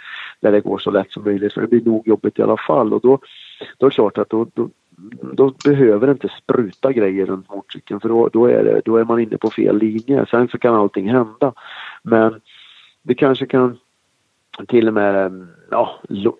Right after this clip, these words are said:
låna en cykel liksom. Alltså att du plockar, plockar reservdelar från en cykel liksom. Det, det, det be-, ja, det, det ska inte behöva gå åt, eh,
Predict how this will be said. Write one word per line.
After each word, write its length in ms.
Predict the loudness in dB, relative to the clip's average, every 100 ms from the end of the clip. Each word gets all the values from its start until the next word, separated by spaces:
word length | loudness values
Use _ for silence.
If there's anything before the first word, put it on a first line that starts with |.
| -2
låna 400 | 0 2 2 0
en 160 | 0
cykel 440 | -2 -4 -2 0 0
liksom. 420 | 0 -4 -4 -4
Alltså 280 | -6 -2 -2
att 100 | 0
du 260 | 0 0 0
plockar, 500 | -2 -2 -2 -2 -2 -8 -12 -16 -4
plockar 320 | -4 -2 -4
reservdelar 560 | 0 0 0 -2 -6 -6
från 120 | -6
en 80 | -6 -8
cykel 400 | -18 _ 0 0
liksom. 380 | 0 -4 -8 0
Det, 120 | 2
det, 160 | 2 2
det 160 | 2
be-, 160 | 0 -2 -6 _ _ _
ja, 240 | -6 -6 -8 _
det, 120 | -2
det 300 | -2 -2 -4 -4
ska 280 | 0 2 2
inte 160 | -2
behöva 280 | -4 -2 -2
gå 200 | -4 -2
åt, 220 | -2 -4 -4
eh, 500 | -2 -2 -4 -4